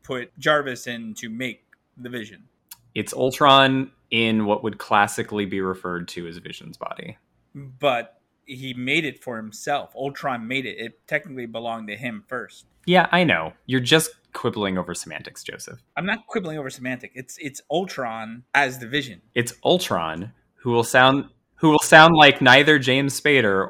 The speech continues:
Speaker 2: or Paul Bettany.
Speaker 1: See, why do you hurt? See, you started already. You already get me riled up. You, you know I'm sensitive about that. You know, like, that just breaks my heart. The fact we're not getting, it's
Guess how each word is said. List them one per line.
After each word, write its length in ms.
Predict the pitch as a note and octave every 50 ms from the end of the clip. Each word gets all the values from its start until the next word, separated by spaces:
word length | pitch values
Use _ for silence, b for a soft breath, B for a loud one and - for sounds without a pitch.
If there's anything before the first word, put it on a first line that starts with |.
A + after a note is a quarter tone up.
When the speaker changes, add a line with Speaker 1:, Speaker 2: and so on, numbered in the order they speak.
| - -
Speaker 2:
or 360 | G#2+ B2+ C#3+ C3 G#2+ G2 F#2+
Paul 200 | - A2 G2+ G#2+
Bettany. 440 | G#2+ A#2+ - - F#2+ - - - _ _ _ _ -
Speaker 1:
See, 260 | - - - B3+ B3 A3+
why 160 | G#3+ A#3+ C4 C#4+
do 60 | C#4+
you 100 | C#4 B3+
hurt? 180 | B3 A3 G#3
See, 100 | G3 A#3
you 140 | G#3 G#3 G#3+
started 360 | G#3 - - A#3+ A#3+ A#3 G3+
already. 420 | F3+ G3+ G3+ F#3+ F#3+ F3 F3 D3+ C3+ A#2+ A#2
You 120 | D3 E3+ F3+
already 160 | G3+ G#3 G3+
get 220 | F3+ F3+ D#3+ -
me 80 | E3+ E3
riled 340 | D#3+ D3+ D3 C#3+ C3+ B2+ C3
up. 160 | A#2+ G2+ -
You, 180 | A#2+ C3 C#3+ D3+
you 100 | D#3+ D#3+
know 180 | D#3+ F3 F#3+
I'm 80 | F#3+ F3+
sensitive 420 | E3+ - E3 D#3 D#3 - C#3 B2
about 300 | A#2+ A#2 A2 G2+ G#2+ -
that. 200 | - F#2 - E2 -
You 140 | C3 C#3+ D3
know, 260 | D#3+ E3 E3+ F3 F3
like, 260 | E3 D#3 D3 C#3+ -
that 180 | D3+ D3 D3+ -
just 240 | D#3 D3+ - _
breaks 280 | - D3+ D3 C#3+ - -
my 100 | C3+ B2
heart. 300 | A#2+ B2 C3 B2 G#2 -
The 80 | A2+ -
fact 180 | C#3 C3 -
we're 60 | D3
not 240 | C#3+ D3 C#3+ D3 -
getting, 240 | D#3 D3 C#3+ C3+ B2 _ -
it's 640 | D3 - D3 D3 D3+ - - D3+ D3+ D3+ - -